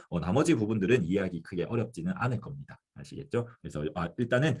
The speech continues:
이 작품 자체가 이런 특징을 지니고 있구나라는 걸 보시-, 보시면, 어, 좋을 것 같아요. 그리고 하나만 더 추가적으로 정리를 하자면 이 소설은 여러분 전지적 작가 시점으로 이루어져 있는 소설이거든. 전지적 작가 시점은 일단 소설 밖에 있는 서술자가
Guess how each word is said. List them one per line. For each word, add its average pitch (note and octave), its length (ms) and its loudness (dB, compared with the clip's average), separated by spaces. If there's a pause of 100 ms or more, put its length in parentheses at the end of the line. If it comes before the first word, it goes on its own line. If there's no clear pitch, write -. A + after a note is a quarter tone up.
(120)
이 G2 140 0
작품 A2 320 -2
자체가 G#2 600 2
이런 G2 200 2
특징을 G#2 380 -2
지니고 G2 360 -2
있구나라는 A2 680 0
걸 D2+ 220 -4 (100)
보시-, D#2+ 220 -4 (100)
보시면, A2 600 2 (140)
어, D2 100 -6
좋을 F2 220 0
것 E2 100 -4
같아요. C#2+ 260 -6 (220)
그리고 C#3+ 160 6
하나만 F#3 320 6
더 B2+ 100 6
추가적으로 C3 520 4
정리를 G2+ 340 0
하자면 G#2 600 6 (200)
이 E3+ 100 10
소설은 E3+ 400 4
여러분 G2+ 520 4 (180)
전지적 E3 680 4
작가 B2+ 420 0
시점으로 A#2 760 6
이루어져 F#2+ 560 4
있는 E2+ 280 0
소설이거든. A2+ 680 2 (140)
전지적 D#3 320 4
작가 C#3 220 2
시점은 D3 460 2
일단 D3 440 2
소설 F#3+ 400 6
밖에 B2+ 340 4
있는 A#2+ 280 2
서술자가 C3+ 760 0